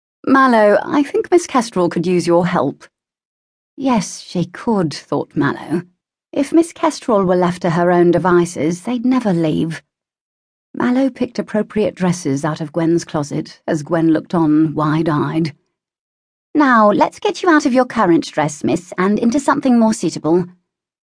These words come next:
"But I like this dress so much," said Gwen. "And I will pack it for you. It's too elaborate for train travel.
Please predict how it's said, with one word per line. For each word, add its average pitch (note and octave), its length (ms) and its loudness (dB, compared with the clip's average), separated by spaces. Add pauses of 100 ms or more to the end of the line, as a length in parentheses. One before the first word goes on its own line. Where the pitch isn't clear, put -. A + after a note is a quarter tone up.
(400)
"But - 100 -4
I D#4 120 4
like D4 320 2
this B3 180 -4
dress A#3 320 0
so D#4+ 240 4
much," D4 480 4 (220)
said - 240 -8
Gwen. G#2+ 440 -4 (720)
"And F#3+ 320 2
I G3+ 220 4
will A3 140 2
pack C4 240 -4
it - 100 -6
for G3 180 -4
you. F3 380 2 (240)
It's - 220 -8
too F#4+ 160 0
elaborate C4+ 480 4
for F#3+ 100 -2
train F3 380 0
travel. D#3 440 -2